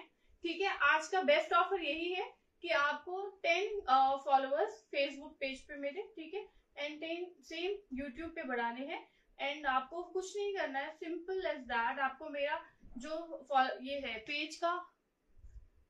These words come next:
very beautiful piece, thank you अरुणा जी। ठीक है, आपको कुछ नहीं करना है, सिर्फ screenshots लेने हैं।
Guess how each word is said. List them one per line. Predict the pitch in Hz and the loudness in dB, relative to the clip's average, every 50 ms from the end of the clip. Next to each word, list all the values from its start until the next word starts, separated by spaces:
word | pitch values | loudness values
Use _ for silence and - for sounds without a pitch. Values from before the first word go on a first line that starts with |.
| - | -12
very | 269 262 262 269 269 233 | -8 -6 -6 -6 -6 -10
beautiful | 240 254 254 - 269 262 - 269 262 240 | -12 -14 -14 -14 -16 -18 -16 -16 -18 -16
piece, | - 220 226 - - | -18 -20 -14 -4 0
thank | 302 294 311 320 320 | 2 2 4 2 0
you | 349 330 | -2 -2
अरुणा | 320 311 311 302 294 285 | -2 -4 -4 -4 -6 -6
जी। | - 349 403 381 - _ _ _ _ _ _ _ _ _ - 339 | -4 -6 -6 -6 -8 _ _ _ _ _ _ _ _ _ -8 -6
ठीक | 330 - | -4 0
है, | 392 403 | 0 2
आपको | 339 302 294 302 311 370 - | 4 4 2 2 0 -6 -6
कुछ | - 370 381 - - | -6 -6 -6 -4 -4
नहीं | 392 381 381 370 | -4 -2 -2 0
करना | 320 285 277 320 | 0 -2 -2 -2
है, | 370 381 | -6 -6
सिर्फ | - 339 339 | -8 -14 -16
screenshots | - - 339 330 330 359 370 - 403 381 415 392 381 | -14 -8 -6 -6 -4 -4 -2 2 4 4 4 4 0
लेने | 311 294 285 285 | -2 -2 -2 -2
हैं। | 294 339 - - - | -2 -4 -6 -8 -10